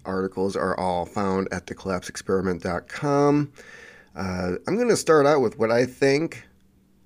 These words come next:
started all of this, which is the Nord Stream sabotage was C I A, U S Navy covert ops, Seymour Hersh bombshell prompts White House response. This is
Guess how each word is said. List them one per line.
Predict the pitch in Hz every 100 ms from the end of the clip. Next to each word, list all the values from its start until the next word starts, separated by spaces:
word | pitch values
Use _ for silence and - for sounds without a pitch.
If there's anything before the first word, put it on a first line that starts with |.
| _
started | - - 113 107 107 98 -
all | - 98 113
of | 90
this, | - - - - - _ - - -
which | 113 110
is | 107 101 95
the | - 110
Nord | 135 135
Stream | - 135 120
sabotage | - 110 104 107 101 92 92 92
was | - 92 90 90 -
C | - - 95
I | 87
A, | 90 131 135 127 107 -
U | 98 85
S | 87 -
Navy | 98 85 82
covert | - 90 90 -
ops, | 104 104 107 - - -
Seymour | - - 113 110 104 - -
Hersh | 170 160 -
bombshell | 123 117 117 - 107
prompts | 104 101 101 98 -
White | - 92 95 -
House | - 92 - -
response. | 95 - 117 98 90 - - - - - - - _
This | 107 101 - -
is | 123 117 113 101